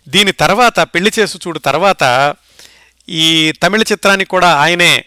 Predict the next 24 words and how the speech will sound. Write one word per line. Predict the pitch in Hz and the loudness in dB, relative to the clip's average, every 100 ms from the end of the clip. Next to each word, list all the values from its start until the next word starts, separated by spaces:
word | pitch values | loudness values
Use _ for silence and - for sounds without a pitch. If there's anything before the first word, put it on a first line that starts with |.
| - | -8
దర్శకత్వం | 147 156 156 160 160 | -8 -4 -4 -4 -4
వహించారని | 151 160 151 143 | -4 -2 -2 -6
చెప్పుకున్నాం | 156 - 151 139 | -12 -8 -4 -4
కదా. | 135 180 294 | -2 -2 -2
ఆ | - 156 | -2 -2
తర్వాత | - 175 220 196 | 0 0 -2 -2
పంతొమ్మిది | - 156 170 185 180 | -6 -8 -8 -8 -8
వందల | 170 156 | -4 -2
యాభై | 131 131 143 165 | 0 0 -2 -2
రెండులో | 127 160 185 117 127 143 _ _ - - - | -2 -4 -4 -4 -6 -12 _ _ -20 -20 -6
ఆయన | 135 147 147 127 131 - - | 0 0 2 0 -2 -4 -8
రాణి | - 131 160 175 190 170 - | -2 0 0 0 0 -2 -2
అని | 147 160 135 | -2 -2 -2
ఒక | 131 139 | -6 -6
సినిమాని | - 147 170 160 139 | -8 -6 -4 -2 -4
తమిళంలోనూ | - 151 190 202 196 196 190 202 | -4 -2 0 0 -2 -4 -8 -10
హిందీలోనూ | - 185 190 175 170 | -10 -8 -6 -6 -6
కూడా | 160 147 | -4 -4
తీశారు. | - 120 143 - _ _ _ _ _ _ _ _ _ | -4 -6 -6 -6 _ _ _ _ _ _ _ _ _
అది | 160 202 | -2 0
కూడా | 220 208 202 - _ _ _ _ _ - | 2 4 2 0 _ _ _ _ _ -4
ప్రేక్షకుల | 165 - 170 | -2 -2 0
ఆదరణ | 165 131 156 160 165 117 - | 2 4 4 2 0 -2 -4
చూరగొంది. | 160 143 117 101 | -4 -4 -6 -12